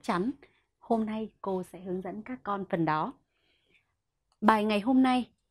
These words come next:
cô sẽ ôn tập lại khái niệm từ ghép, từ láy. Sau đó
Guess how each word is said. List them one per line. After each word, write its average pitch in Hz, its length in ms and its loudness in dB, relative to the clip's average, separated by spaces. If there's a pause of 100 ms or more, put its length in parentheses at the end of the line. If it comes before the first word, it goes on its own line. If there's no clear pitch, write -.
(180)
cô 214 260 0
sẽ - 140 -12
ôn 247 240 -4
tập - 220 -6
lại 185 240 -4 (400)
khái 196 200 -6
niệm 254 260 2 (480)
từ 190 220 0
ghép, 277 200 -2 (380)
từ 196 120 4
láy. 180 360 -2 (680)
Sau 233 100 -2
đó 202 320 0